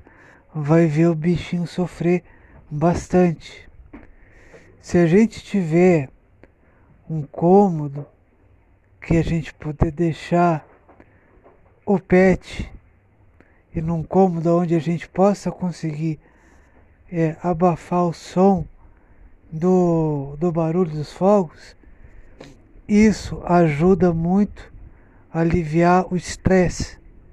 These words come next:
do, do bichinho. Vamos ter esse tipo de consciência para que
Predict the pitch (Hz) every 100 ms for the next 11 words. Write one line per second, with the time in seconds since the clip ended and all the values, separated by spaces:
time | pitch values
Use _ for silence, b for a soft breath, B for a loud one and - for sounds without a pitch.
0 | b b b b b - - - _ _
1 | _ 156 160 151 151 147 143 147 156 165
2 | 180 - - 143 131 - - - b b
3 | b b b 147 170 226 233 - 202 214
4 | 190 - - 185 - 175 160 165 180 -
5 | 156 160 208 202 - - b b b b
6 | b b - - 170 185 190 - - 180
7 | 185 -